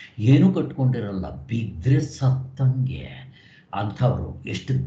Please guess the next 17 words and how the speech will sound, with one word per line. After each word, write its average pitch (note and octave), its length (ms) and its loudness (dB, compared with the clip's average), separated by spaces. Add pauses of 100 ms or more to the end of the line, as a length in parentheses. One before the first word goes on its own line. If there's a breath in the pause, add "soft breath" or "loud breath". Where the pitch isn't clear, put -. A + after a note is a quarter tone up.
(120)
ಧೈರ್ಯ D3 320 6
ಬೇಕು - 400 -4
ನೋಡ್ರಿ. - 300 -16 (800)
ಇದಕ್ಕೇನಂತೀರಾ? G#2 880 -6 (840)
ಧೈರ್ಯ. G#2 720 0 (880)
ಗಂಡು B2 720 4
ಅಂದ್ರೆ C#3 260 4
ಹಿಂಗಿರ್ಬೇಕು A2+ 600 -4
ಅಂತಾರಲ್ಲ, F2+ 420 -6 (540 loud breath)
ಅದ್ರ G#2+ 200 -6 (180)
ಅಪ್ಪನಂತ C3+ 520 0
ಗಂಡಾಗಿರ್ಬೇಕು F#2 840 -4
ಮೋಕ್ಷ - 520 -6 (120)
ಬೇಕಾದ್ರೆ. - 400 -14
ಹೇಗಿದೆ F#2 420 -14
ನೋಡ್ರಿ. - 360 -20 (600 soft breath)
ಅದಕ್ಕೆ C3 800 -2